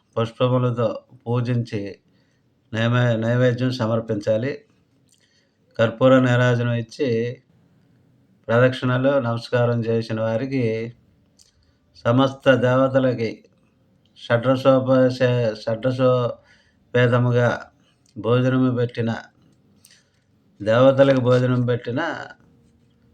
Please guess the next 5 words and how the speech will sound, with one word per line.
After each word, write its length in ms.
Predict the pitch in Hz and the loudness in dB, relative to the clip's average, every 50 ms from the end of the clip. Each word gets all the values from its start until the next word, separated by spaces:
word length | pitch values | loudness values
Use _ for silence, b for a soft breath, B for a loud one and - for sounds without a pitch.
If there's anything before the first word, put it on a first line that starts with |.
| _ _ _ _ | _ _ _ _
ఫలము 280 | 110 117 123 131 131 131 | 0 2 4 4 4 4
దక్కుతుంది 500 | 120 123 117 - - 110 120 117 117 113 113 | 2 0 -2 -2 -4 -4 -2 -2 -2 -2 -2
అంటున్నారు. 540 | 113 110 110 123 123 123 123 123 139 170 180 - - _ _ _ _ _ _ _ _ _ _ _ _ _ _ _ _ _ _ _ _ _ _ _ _ _ _ _ _ _ _ | -4 -4 -4 -4 -4 -2 -2 -2 -4 -6 -6 -8 -14 _ _ _ _ _ _ _ _ _ _ _ _ _ _ _ _ _ _ _ _ _ _ _ _ _ _ _ _ _ _
అలాగే 340 | 117 113 123 127 127 123 120 | 0 2 4 4 4 4 2
ఆ 120 | 117 113 | 2 2